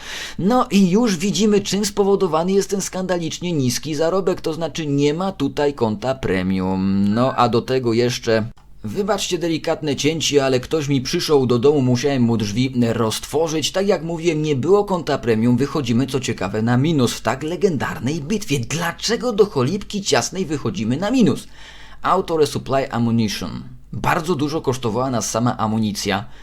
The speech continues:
Chociaż nie do końca wiem czemu, bo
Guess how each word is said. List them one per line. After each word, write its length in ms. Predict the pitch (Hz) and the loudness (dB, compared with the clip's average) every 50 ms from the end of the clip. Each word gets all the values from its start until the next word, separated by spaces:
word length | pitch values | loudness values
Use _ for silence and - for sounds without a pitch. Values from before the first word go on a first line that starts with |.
| - - - - - - - | -20 -20 -20 -20 -20 -16 -8
Chociaż 300 | - 123 123 180 175 170 | -8 -6 -4 -4 -4 -4
nie 200 | 180 175 180 170 | -4 -4 -4 -4
do 180 | 147 - 165 156 | -4 -4 -4 -4
końca 540 | - - - 127 120 117 113 - 170 180 | -4 -2 0 0 0 0 -2 -4 -6 -6
wiem 380 | 165 123 107 107 104 117 131 147 - | -8 -6 -2 0 2 2 0 -2 -4
czemu, 580 | - - - - - 226 240 277 233 143 113 110 | -2 0 0 0 2 0 2 2 2 2 2 2
bo 300 | 95 107 113 113 98 | 2 2 2 2 2